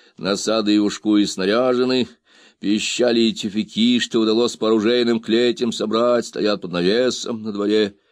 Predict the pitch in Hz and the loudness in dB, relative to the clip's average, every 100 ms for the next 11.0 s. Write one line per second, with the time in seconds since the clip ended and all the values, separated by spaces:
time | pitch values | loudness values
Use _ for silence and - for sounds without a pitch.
0 | _ _ _ 95 101 101 110 - 90 87 | _ _ _ -6 -2 -2 -2 -2 0 0
1 | 87 90 85 95 104 143 - - _ _ | 0 -2 -2 -2 -2 -2 -6 -16 _ _
2 | _ _ - 80 85 90 120 123 - - | _ _ -10 -4 -2 0 2 0 -2 -4
3 | 90 90 87 90 90 90 _ _ _ _ | -2 -2 0 0 0 -2 _ _ _ _
4 | _ _ _ _ 76 90 151 202 - - | _ _ _ _ -6 -2 -2 -2 -4 -4
5 | 107 101 180 185 165 165 - 117 131 147 | -2 0 -2 -4 -8 -8 -8 -6 -4 -2
6 | 113 101 101 139 165 135 - _ _ _ | -2 0 2 2 2 -2 -4 _ _ _
7 | _ - 90 90 87 117 170 160 147 - | _ -4 0 2 2 2 2 2 0 0
8 | - 113 123 127 117 - - _ - 87 | -2 0 0 -2 -6 -8 -20 _ -10 -8
9 | - 92 92 120 151 - - 101 92 - | -4 -2 0 -2 -4 -10 -8 -8 -8 -16
10 | - - 90 98 165 180 139 139 135 - | -12 -8 -2 0 0 -2 -2 -4 -4 -6